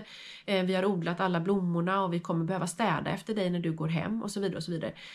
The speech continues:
Så att, det tycker jag är svårt och det är någonting som jag bär med mig också. Generellt sett kan man säga, både när det gäller blommor och när det gäller plantor, att jag är mer intresserad av att odla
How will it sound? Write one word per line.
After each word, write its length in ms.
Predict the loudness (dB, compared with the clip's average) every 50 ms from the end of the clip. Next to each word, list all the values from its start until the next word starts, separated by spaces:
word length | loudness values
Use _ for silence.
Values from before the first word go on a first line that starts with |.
| -18 -16 -4
Så 120 | -2 -2
att, 100 | -2 -2 -4 -12 -14 -14 -14 -18 _ _ _ -20 _ _ -20 -20 -20 -14 -6
det 220 | 2 4 4 4 4
tycker 240 | 2 0 2 4
jag 60 | 4 4
är 60 | 4
svårt 300 | 2 2 2 2 2 2
och 60 | 2
det 80 | 2 4
är 40 |
någonting 240 | 4 4 2 2 0
som 120 | 0 2 0
jag 100 | 2 2
bär 160 | 2 2 2
med 240 | 2 2 4 2 2
mig 100 | 2 0
också. 380 | 0 -2 -6 -6 -4 -4 -6 -6 -14 -20 -20 -20 -20 -20 -14 0
Generellt 440 | 2 4 4 6 6 6 4 4 2
sett 160 | -2 -4 -2
kan 160 | 0 0 2 2
man 100 | 2 2
säga, 280 | 2 4 4 4 4 2 0 -6
både 260 | -2 2 2 2 4
när 140 | 4 2 2
det 80 | 2
gäller 180 | 2 2 2 2
blommor 380 | 2 2 2 2 2 2 2
och 80 | 2 2
när 100 | 2 2
det 80 | 2 2
gäller 200 | 0 0 0 0
plantor, 460 | 0 0 0 0 -2 0 0 0 0
att 140 | 0 0 0
jag 80 | 0
är 80 | 2 2
mer 180 | 2 2 2
intresserad 520 | 2 0 -2 -2 -2 -4 0 0 0 2 2
av 100 | 2 0
att 140 | 0 0 0
odla 480 | 0 0 0 0 2 2 2 2 2